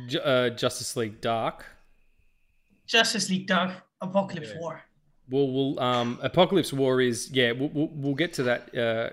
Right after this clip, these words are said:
Speaker 1: i-, in just a second, but yeah, it does all lead to that. Um, so yeah, the Batman versus Robin in twenty fifteen. Uh, there was also one called Justice League Gods and Monsters in twenty fifteen that I haven't seen,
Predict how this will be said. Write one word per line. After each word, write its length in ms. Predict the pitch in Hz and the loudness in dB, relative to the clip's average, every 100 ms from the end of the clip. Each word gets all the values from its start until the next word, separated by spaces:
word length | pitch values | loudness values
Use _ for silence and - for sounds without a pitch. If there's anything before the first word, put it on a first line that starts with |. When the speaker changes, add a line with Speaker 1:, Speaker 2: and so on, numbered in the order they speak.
| - | -8
Speaker 1:
i-, 40 | |
in 480 | - 135 131 - 113 | -8 -4 -2 -2 -4
just 220 | 120 - | -4 -6
a 40 | |
second, 300 | 117 127 117 | -6 -4 -4
but 120 | 110 127 | -8 -2
yeah, 100 | 123 | -2
it 140 | 127 | 0
does 200 | 143 135 | 0 2
all 160 | 127 110 | 0 -2
lead 280 | 113 117 | -4 -4
to 100 | - | -4
that. 280 | 107 110 - - - - | -4 -2 -4 -10 -14 -8
Um, 480 | 117 123 123 120 113 - - - - - - | -2 0 0 -2 -4 -10 -20 -20 -20 -20 -4
so 120 | - | 2
yeah, 200 | 151 135 | 4 4
the 100 | 147 | 2
Batman 340 | 143 196 175 | 2 4 2
versus 340 | 139 147 120 117 | 4 2 2 2
Robin 240 | 131 127 | 2 2
in 120 | 123 | -2
twenty 400 | 110 - 131 117 | -4 -6 -4 -4
fifteen. 680 | 101 120 - - 123 120 120 117 | -8 -8 -8 -4 -2 -2 -4 -2
Uh, 160 | 117 | -2
there 80 | 123 | -2
was 120 | 120 | 0
also 460 | 156 156 139 127 120 | -2 0 2 2 2
one 220 | 123 120 | -2 -4
called 440 | 127 113 113 - | -2 -4 -4 -10
Justice 440 | - 120 - 127 - | -4 -4 -2 -6 0
League 240 | 117 113 | 0 0
Gods 280 | 113 117 117 | 0 -2 -2
and 120 | 110 | -4
Monsters 400 | 107 110 - 117 | -4 -4 -6 -6
in 100 | 117 | -6
twenty 220 | - 117 | -6 -6
fifteen 400 | 113 113 - 113 | -6 -8 -6 -4
that 80 | 110 | 0
I 100 | 120 | 0
haven't 300 | 113 113 110 | 0 -4 -6
seen, 460 | - 113 107 127 | -10 -8 -8 -8